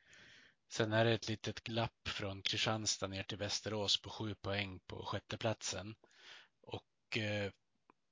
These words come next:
från femte till nionde är ju den andra sektionen av tabellen så att säga. Mellan femtionio och femtioen poäng. Och sen kommer ju Vita Hästen, Tingsryd, Almtuna, Södertälje och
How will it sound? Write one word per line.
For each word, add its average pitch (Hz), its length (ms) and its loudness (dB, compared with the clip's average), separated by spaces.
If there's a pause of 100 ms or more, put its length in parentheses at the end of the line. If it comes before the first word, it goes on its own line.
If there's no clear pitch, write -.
(220)
från 107 380 -4
femte 104 540 0
till 104 260 0
nionde 104 840 0 (520)
är 117 140 2
ju 104 240 0 (340)
den 120 180 2
andra 110 300 0
sektionen 95 560 -4
av 95 100 -4
tabellen 95 520 -2
så 92 120 0
att 92 140 -6
säga. 98 400 -2 (600)
Mellan 101 320 2
femtionio 101 600 0
och 101 60 0
femtioen 98 560 -2
poäng. 92 420 0
Och 101 100 0
sen 110 260 2
kommer 95 340 -4
ju 92 420 -4 (840)
Vita 107 320 0
Hästen, 107 520 0
Tingsryd, 104 760 0
Almtuna, 104 720 -2
Södertälje 104 920 2
och 95 460 -6